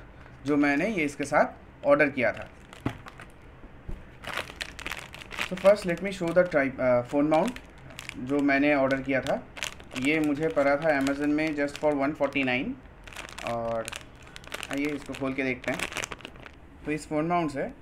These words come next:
आप landscape mode as well as जो portrait mode है वो दोनों mode में आप shoot कर सकते हो। और ये जो स्क्रू है ये as per review ये तो कह रहा था कि ये अच्छे से fit हो जाता है tightly।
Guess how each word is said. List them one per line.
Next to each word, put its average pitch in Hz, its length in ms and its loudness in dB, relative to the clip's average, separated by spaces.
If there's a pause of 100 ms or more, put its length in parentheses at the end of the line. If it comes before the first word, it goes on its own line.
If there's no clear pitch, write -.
(220)
आप 135 280 -2 (180)
landscape 160 460 0
mode 190 320 -2
as 139 200 0
well 170 200 4
as 170 160 -2
जो 165 200 0
portrait 165 420 2
mode 135 180 0
है 170 160 -4 (300)
वो 147 80 2
दोनों 151 320 2
mode 170 220 0
में 170 120 -2
आप 165 100 0
shoot 151 240 -4
कर 143 120 0
सकते 127 300 -8
हो। 156 140 -6 (380)
और 131 160 0
ये 151 140 2
जो 180 140 0
स्क्रू 185 340 -2
है 170 240 0 (440)
ये 156 420 2 (300)
as 143 180 -2 (140)
per 180 160 4
review 170 420 2
ये 170 80 2
तो 175 120 -4
कह 151 240 -4
रहा 160 180 2
था 160 120 0
कि 160 140 -6
ये 165 120 0
अच्छे 160 240 -2
से 160 100 -6
fit 147 280 -4
हो 143 100 -2
जाता 127 280 0
है 120 140 0 (500)
tightly। 139 440 2